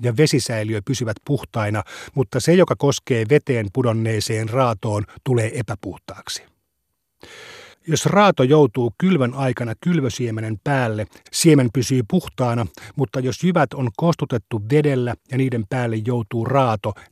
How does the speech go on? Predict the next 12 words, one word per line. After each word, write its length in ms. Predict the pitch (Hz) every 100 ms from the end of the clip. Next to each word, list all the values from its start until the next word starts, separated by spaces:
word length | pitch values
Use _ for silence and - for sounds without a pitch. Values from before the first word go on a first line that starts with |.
| -
teidän 300 | 131 113 113
on 160 | 120 104
pidettävä 520 | 123 117 - 117 104
niitä 280 | 113 113 104
saastaisina. 800 | - 98 90 - - - - - _ _ _ _ _ _ _ _ _ _ _ _ _ _ - - - - _
Jos 320 | 123 131 -
joku 220 | 165 143
koskettaa 600 | - 147 123 - - 117
sellaista 500 | 139 131 117 107 139 175
itsestään 580 | 165 - - - 117 107
kuollutta 480 | 139 127 104 - 120
eläintä, 580 | 139 127 107 104 95